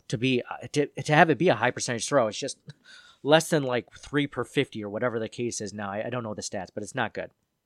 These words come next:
Kathleen writes in. Kathleen was tweeting at us all game. Thanks, Kathleen. I appreciate that for sure. Wall of Shame, the offensive coordinator play calling. Right tackle, Cody Ford, rookie Cody Ford,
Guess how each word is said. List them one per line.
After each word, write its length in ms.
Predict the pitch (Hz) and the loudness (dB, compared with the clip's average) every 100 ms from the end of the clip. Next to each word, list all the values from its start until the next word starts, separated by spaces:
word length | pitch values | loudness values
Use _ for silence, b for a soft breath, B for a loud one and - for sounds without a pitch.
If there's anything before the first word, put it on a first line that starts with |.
| _ _ _ _ _ _ _ - | _ _ _ _ _ _ _ -2
Kathleen 500 | 151 147 131 180 160 | 4 6 6 6 6
writes 260 | 117 - | 2 -2
in. 140 | 113 101 | -8 -2
Kathleen 300 | 139 160 233 | 0 2 0
was 100 | - | 0
tweeting 300 | - 196 117 | 0 0 0
at 60 | |
us 160 | 110 104 | -2 0
all 140 | 123 | 0
game. 200 | 117 123 | 2 -4
Thanks, 240 | 95 165 - | -4 -6 -6
Kathleen. 420 | 104 92 98 107 _ _ _ - | -8 -8 -10 -12 _ _ _ -10
I 60 | |
appreciate 380 | 117 151 - 127 | -4 -2 -2 -2
that 160 | 107 98 | -4 -6
for 80 | |
sure. 240 | 101 143 113 | -4 0 2
Wall 200 | 117 147 | 6 6
of 100 | 143 | 6
Shame, 360 | 156 151 175 - _ _ _ _ | -2 -2 -4 -10 _ _ _ _
the 120 | 127 127 | -6 2
offensive 840 | 147 - 170 - 170 165 151 - _ _ - | 2 4 -2 2 2 2 0 -10 _ _ -14
coordinator 560 | - 131 139 139 135 | 0 2 4 2 0
play 300 | 139 - 127 | -2 -2 -2
calling. 460 | 117 110 98 92 87 _ | -2 -4 -4 -4 -12 _
Right 280 | 104 131 156 | 0 0 0
tackle, 440 | - 143 139 143 135 | 0 -2 0 -2 -4
Cody 360 | - 139 147 | -2 0 0
Ford, 360 | 151 127 117 120 | -4 0 0 0
rookie 240 | 139 147 | -2 -4
Cody 240 | - 135 147 | -4 -2 -2
Ford, 360 | - 113 101 | -2 -2 -4